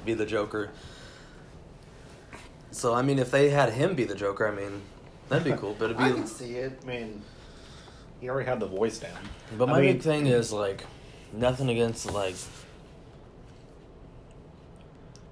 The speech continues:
Speaker 1: I'm gonna go with this. I think the Joker needs to look like he ha-, he looks anorexic.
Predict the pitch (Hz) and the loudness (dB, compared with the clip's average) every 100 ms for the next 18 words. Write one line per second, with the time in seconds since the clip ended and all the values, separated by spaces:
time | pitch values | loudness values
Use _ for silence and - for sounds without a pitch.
0 | - - - 87 80 78 76 - 73 - | -20 -18 -14 -12 -12 -14 -16 -16 -18 -18
1 | - - - - - - - - 127 156 | -20 -20 -20 -20 -20 -20 -16 -2 0 4
2 | 151 131 117 113 110 107 98 98 95 92 | 2 4 4 4 2 -2 -2 -2 -2 -2
3 | 92 90 - 92 90 - 92 90 85 - | -4 -6 -6 -8 -8 -8 -8 -6 -8 -10
4 | 87 85 80 78 - 73 | -10 -10 -10 -12 -14 -16